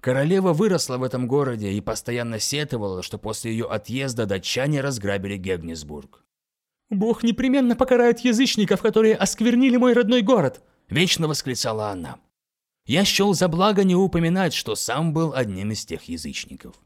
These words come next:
Мы закончили свой поход в городе, который назывался Стотенгахом,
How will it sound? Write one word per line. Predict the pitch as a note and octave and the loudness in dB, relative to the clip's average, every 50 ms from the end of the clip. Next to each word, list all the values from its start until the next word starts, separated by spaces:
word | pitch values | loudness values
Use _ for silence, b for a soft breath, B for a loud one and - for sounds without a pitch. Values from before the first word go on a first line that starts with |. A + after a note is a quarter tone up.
| _ _ _ _ _ _ _ _ _ _ _ _ - | _ _ _ _ _ _ _ _ _ _ _ _ -2
Мы | A#2 F3 G#3 | 2 2 2
закончили | F#3 F#3+ E3 - F#3 F#3 F3 - E3 D#3+ D#3 | 2 0 0 0 0 0 0 0 -2 -2 -4
свой | - - D3+ C#3+ | -4 -4 -4 -4
поход | - C#3 - - D3 C3+ | -4 -6 -6 -4 -6 -6
в | A2 G2+ | -6 -6
городе, | A#2 D3+ E3+ F3+ F#3+ F#3 E3 E3 D#3 A#2+ G2 - | -4 -2 0 0 0 0 0 -2 -4 -4 -6 -6
который | A#2+ A2+ - F3 F#3+ G#3 G#3 | -6 -4 -2 0 2 2 2
назывался | F3+ D3 B2+ C#3 C3+ C#3+ D3 C3+ - D3+ C3+ | 2 0 -2 -2 -4 -4 -4 -4 -4 -4 -6
Стотенгахом, | - - F3 D#3 - A#2+ A2 G#2+ F#2+ G2+ F#2 F2 - - C#2+ B1+ A#1+ | -4 -2 -2 -2 -2 -4 -8 -6 -6 -6 -6 -6 -10 -12 -14 -14 -14